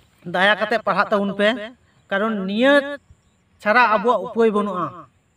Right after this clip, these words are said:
ᱱᱤᱭᱟᱹ ᱵᱩᱡᱷᱟᱹᱣ ᱯᱮ, ᱟᱞᱮ ᱠᱟᱹᱴᱤᱡ ᱦᱚᱲ ᱡᱟ ᱞᱮ ᱢᱮᱱᱟ, ᱟᱯᱮ ᱯᱮ ᱟᱸᱡᱚᱢᱟ, ᱚᱱᱟ ᱫᱚ ᱠᱟᱛᱷᱟ ᱫᱚ ᱵᱟᱝ ᱠᱟᱱᱟ। ᱟᱯᱮ ᱴᱷᱮᱡ ᱠᱷᱚᱡ ᱟᱞᱮ, ᱟᱯᱮ ᱧᱮᱞ ᱛᱮᱞᱮ ᱪᱮᱫᱟ,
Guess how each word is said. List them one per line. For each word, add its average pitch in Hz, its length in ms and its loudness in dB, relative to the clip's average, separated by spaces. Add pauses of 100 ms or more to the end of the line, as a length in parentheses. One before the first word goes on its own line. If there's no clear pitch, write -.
(2250)
ᱱᱤᱭᱟᱹ 190 200 -6
ᱵᱩᱡᱷᱟᱹᱣ 196 340 -2
ᱯᱮ, 202 160 -4 (580)
ᱟᱞᱮ 190 300 0
ᱠᱟᱹᱴᱤᱡ 233 360 -6
ᱦᱚᱲ 214 220 2
ᱡᱟ 208 180 2
ᱞᱮ 214 140 0
ᱢᱮᱱᱟ, 202 300 0 (840)
ᱟᱯᱮ 165 220 -10
ᱯᱮ 214 100 -4
ᱟᱸᱡᱚᱢᱟ, 180 440 -4
ᱚᱱᱟ 180 180 -4
ᱫᱚ 190 100 -6
ᱠᱟᱛᱷᱟ 170 280 -8
ᱫᱚ 165 80 -4
ᱵᱟᱝ 156 160 -6
ᱠᱟᱱᱟ। 147 160 -8 (280)
ᱟᱯᱮ 233 280 -2
ᱴᱷᱮᱡ 247 140 -6
ᱠᱷᱚᱡ 262 140 2
ᱟᱞᱮ, 240 240 2
ᱟᱯᱮ 247 360 2
ᱧᱮᱞ 285 220 4
ᱛᱮᱞᱮ 262 200 -2
ᱪᱮᱫᱟ, 214 280 -4